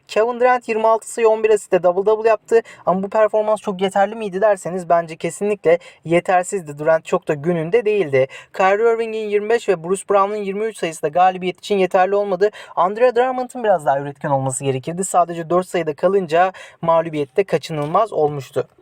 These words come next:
Atlanta Hawks cephesinden bakacak olursak bu mücadeleye Atlanta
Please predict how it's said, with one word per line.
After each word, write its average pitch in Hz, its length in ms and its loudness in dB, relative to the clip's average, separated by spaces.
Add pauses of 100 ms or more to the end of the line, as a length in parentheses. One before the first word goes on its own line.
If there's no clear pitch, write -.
(320)
Atlanta 269 420 0
Hawks 262 220 0
cephesinden 220 500 -2
bakacak 214 340 0
olursak 233 500 0
bu 208 100 -2
mücadeleye 156 640 2 (240)
Atlanta 233 600 2